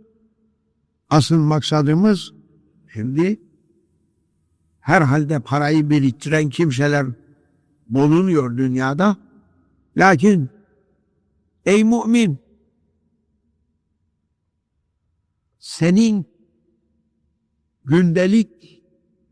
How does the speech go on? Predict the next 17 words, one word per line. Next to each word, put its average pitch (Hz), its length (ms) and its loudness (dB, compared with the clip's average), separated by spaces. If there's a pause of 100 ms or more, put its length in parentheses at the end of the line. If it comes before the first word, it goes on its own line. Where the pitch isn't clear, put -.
(540)
biriktirdiğin 190 1040 0
ya 175 340 2
biriktireceğin 180 920 0
bir 185 140 2
şeyin 185 400 0
yok 226 240 0
mu? 233 240 0 (2250)
O 214 220 2
biriktiren 226 600 2
kimseler 208 540 0
o 220 160 0
paralarını 190 600 -2
ya 208 440 0
yiyebilecek 170 960 0 (1000)
veyahut 165 340 4
bırakıp 196 500 -2
gidecek. 127 520 -4